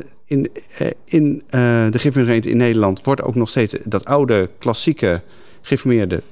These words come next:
doopformulier voorgelezen, waarin staat dat God een verbond en on-, met ons en onze kinderen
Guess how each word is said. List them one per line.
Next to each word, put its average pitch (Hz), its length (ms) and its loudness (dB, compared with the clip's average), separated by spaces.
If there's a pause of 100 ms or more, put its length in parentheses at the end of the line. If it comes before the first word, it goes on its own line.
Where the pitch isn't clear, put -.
doopformulier 151 800 2
voorgelezen, 139 720 2
waarin 101 220 -2
staat 85 240 -2
dat 87 140 -2
God - 200 -4
een 131 60 -4
verbond 147 460 0
en - 260 0
on-, 139 220 0
met 123 200 2
ons 180 340 2
en 139 160 0
onze 98 240 0
kinderen 151 420 0